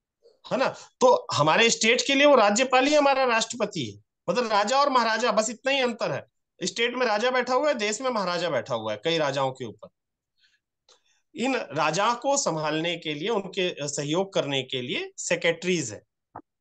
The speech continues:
ठीक है। तो ये जो secretaries है,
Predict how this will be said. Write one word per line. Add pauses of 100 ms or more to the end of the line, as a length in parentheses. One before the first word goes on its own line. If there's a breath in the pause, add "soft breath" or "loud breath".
(100)
ठीक
है। (440)
तो
ये
जो
secretaries
है,